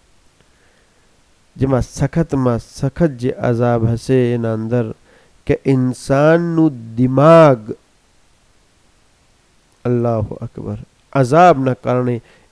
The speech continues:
ઇન્સાનનું દિમાગ જોશમાં આવી જશે, ઉકળશે. જેવી રીતે દેગના અંદર તેલમાં નાખવામાં આવે ને કેવું ઉકળતું હોય,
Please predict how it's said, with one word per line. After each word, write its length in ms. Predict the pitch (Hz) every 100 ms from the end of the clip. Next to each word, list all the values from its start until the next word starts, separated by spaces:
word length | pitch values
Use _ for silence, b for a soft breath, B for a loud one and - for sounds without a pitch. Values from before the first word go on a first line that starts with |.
| _
ઇન્સાનનું 1120 | 131 135 127 - 143 143 147 143 139 135 127
દિમાગ 680 | 117 120 127 131 139 139 120 117 110
જોશમાં 720 | 110 135 147 147 - 127 120
આવી 200 | 117 110
જશે, 500 | 110 110 - 107 - - _ _ _ _ _ _ _ _ -
ઉકળશે. 720 | 160 - 170 151 123 123 117
જેવી 300 | 120 143 143
રીતે 300 | 139 147 135
દેગના 800 | 120 120 143 156 156 139 127 123
અંદર 420 | 123 123 127 117 b b b b b b b _ _ _ _ _ _ _ _ _ _ _ -
તેલમાં 540 | 175 175 160 147 139
નાખવામાં 640 | 127 127 135 151 151 147 143
આવે 160 | 139
ને 100 | 139
કેવું 380 | 131 143 151 151
ઉકળતું 480 | 135 151 143 131 143
હોય, 280 | 143 147